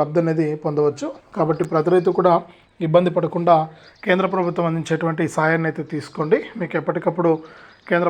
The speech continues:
ప్రభుత్వం అయితే డబ్బులు అయితే అందిస్తూ ఉంటుంది. ప్రతి రైతు కూడా ఈకేవైసీ, ఎన్పీసీఐ లింకు, అలాగే రైతు గుర్తింపు కార్డు ఇవన్నీ కూడా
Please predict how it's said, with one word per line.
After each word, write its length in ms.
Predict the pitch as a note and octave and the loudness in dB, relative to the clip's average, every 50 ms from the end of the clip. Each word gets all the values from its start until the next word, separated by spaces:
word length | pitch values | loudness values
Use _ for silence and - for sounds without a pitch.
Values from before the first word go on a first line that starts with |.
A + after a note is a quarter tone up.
| E3 | 0
ప్రభుత్వం 320 | E3+ D#3+ E3 D3+ D3+ E3 D#3+ | -2 -2 -2 -4 -4 -4 -4
అయితే 140 | D#3+ D#3 E3 D#3 | -4 -2 -2 -2
డబ్బులు 220 | D#3 D3 D3 D#3+ D#3+ D#3 | -2 -2 0 2 2 2
అయితే 140 | D#3 F3+ D#3+ D3 | 2 2 0 0
అందిస్తూ 320 | D3 D3+ D3 - - D#3+ D#3+ D3 | -2 -4 -8 -8 -6 -4 -4 -2
ఉంటుంది. 300 | C#3 D3 D3 D3+ F#3+ A#3+ A3 - - - - - | -2 -2 0 2 2 2 2 0 -14 -20 -12 -6
ప్రతి 200 | - D#3 D3+ D#3+ E3+ | -4 -4 -2 0 0
రైతు 160 | E3+ D#3+ F3+ E3 - | -2 0 -2 -2 0
కూడా 160 | E3+ E3 E3 D#3+ D#3+ - - - - - - _ - F3+ | 2 4 4 4 2 0 -8 -20 -20 -20 -20 _ -8 -8
ఈకేవైసీ, 460 | E3 - - F3+ F3 E3+ E3 E3 A3+ C4 B3+ - - F3+ D#3+ | -4 0 0 2 2 2 0 -2 -4 -4 -6 -6 -8 -6 -6
ఎన్పీసీఐ 420 | D#3+ D#3+ - E3+ E3 - E3 D#3+ D#3+ D#3+ | -4 -2 -2 -2 0 0 -2 -2 -2 -2
లింకు, 240 | D#3 D#3 - C4+ D4+ - - - - _ - F3 | -4 -6 -6 -6 -6 -6 -8 -16 -16 _ -4 -2
అలాగే 220 | E3 E3 E3 E3+ D#3+ D#3 | 0 0 2 2 2 2
రైతు 180 | D3+ D#3 D#3 D#3+ E3 D#3+ | 0 0 -2 -4 -4 -4
గుర్తింపు 300 | D3 - - E3+ D3+ D3 - | -4 -4 -4 -6 -6 -6 -4
కార్డు 240 | - D3+ C#3 C3 C#3 D3 - - - - - - - _ _ - | -4 -4 -4 -4 -6 -10 -10 -14 -20 -20 -20 -20 -20 _ _ -4
ఇవన్నీ 220 | F3+ E3+ E3+ F3+ F3+ F3 | -2 0 0 2 2 2
కూడా 140 | F#3+ F#3 | 4 4